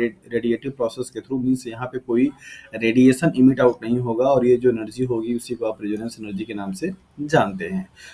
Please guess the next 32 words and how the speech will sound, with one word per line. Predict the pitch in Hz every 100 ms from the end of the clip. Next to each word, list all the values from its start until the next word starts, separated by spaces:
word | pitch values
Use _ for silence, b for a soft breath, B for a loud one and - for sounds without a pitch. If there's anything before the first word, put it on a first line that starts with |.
| B -
तो | 127
ये | 120 151
एक | 156 156
ऐसा | 135 131 156
phenomena | 156 156 156 156
है | 160 170
जहाँ | 143 139
पे | 139
नॉन | 127 127 143 139
रेडिएटिव | 127 120 139
energy | 127 120 123
transfer | 127 117 113 139
हो | 135 135
रही | 135
है | 143
from | 123 113
one | 107 123
molecule | 131 123 127 123
to | 123
the | 113
another | 101 123
molecule, | 127 131 131 156
then | 139 107
one | 95 120
molecule | 139 131 131 127
will | 123 120
be | 120 120 - 110
known | 120
as | 117
that | 110 113 120
is |
the | 113